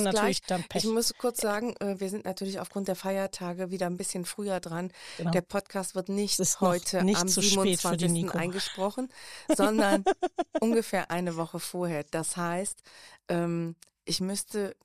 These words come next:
Speaker 1: gleich auf jeden Fall noch alles waschen,
Speaker 2: Ja, du hast
Speaker 1: weil
Speaker 2: ja, du hast ja Zeit bis zum, ähm,
Speaker 1: zwanzigsten.
Speaker 2: Nee, das ist der Thomastag. Da, da machst du dir am zwanzigsten musst du, also man, man muss natürlich gar nichts, aber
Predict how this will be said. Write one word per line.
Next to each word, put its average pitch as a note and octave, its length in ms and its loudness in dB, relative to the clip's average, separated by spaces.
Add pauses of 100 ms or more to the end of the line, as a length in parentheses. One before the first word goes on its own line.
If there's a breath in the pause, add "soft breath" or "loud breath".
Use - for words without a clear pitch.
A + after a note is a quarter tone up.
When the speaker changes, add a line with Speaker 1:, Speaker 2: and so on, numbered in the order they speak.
(100)
Speaker 1:
gleich F3+ 480 -4
auf E3+ 160 -6
jeden F#3+ 200 -2
Fall F#3 200 -2
noch F#3 240 -2
alles G3+ 340 -4
waschen, A3 420 -6 (140)
Speaker 2:
Ja, - 120 4
du A#3+ 60 6
hast G3+ 120 4
Speaker 1:
weil A3+ 80 6
Speaker 2:
ja, - 40 4
du C3 80 0
hast - 120 0
ja A3 100 2
Zeit F#3 240 0
bis - 140 -6
zum, F#3 320 -2
ähm, E3+ 320 0
Speaker 1:
zwanzigsten. E3 520 -2 (280)
Speaker 2:
Nee, G#3+ 180 4
das E3 140 2
ist - 80 -2
der B3 60 0
Thomastag. - 520 -4
Da, E3+ 180 -2
da F#3+ 160 0
machst G#3+ 220 0
du A#3 60 -6
dir B3 160 2
am G3 100 -2
zwanzigsten B3 500 0
musst B3 280 0
du, A#3+ 180 -2 (220 soft breath)
also D#3 240 -2 (160)
man, E3+ 160 0 (120)
man F3 80 0
muss F3+ 180 0
natürlich F3 260 -4
gar F3+ 160 0
nichts, G3 160 -2
aber E3+ 200 0